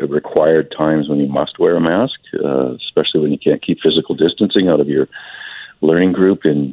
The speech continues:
common areas, hallways, um, if there are multi-purpose spaces being used by different groups of students,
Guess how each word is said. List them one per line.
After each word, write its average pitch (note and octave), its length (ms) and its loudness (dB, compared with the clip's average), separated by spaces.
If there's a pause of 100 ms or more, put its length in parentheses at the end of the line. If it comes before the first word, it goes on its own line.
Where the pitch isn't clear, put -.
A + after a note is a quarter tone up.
common D#2+ 340 2
areas, D#2+ 460 2
hallways, D2+ 600 4 (300)
um, C#2+ 360 -12
if D#2 120 -2 (100)
there C#2+ 200 2
are C2+ 200 -2 (580)
multi-purpose D#2 580 0
spaces D2+ 460 0 (300)
being D2+ 180 2
used D2+ 300 2
by D2+ 100 2
different D2+ 320 -2
groups C#2+ 240 -4
of - 80 -8
students, D2+ 480 0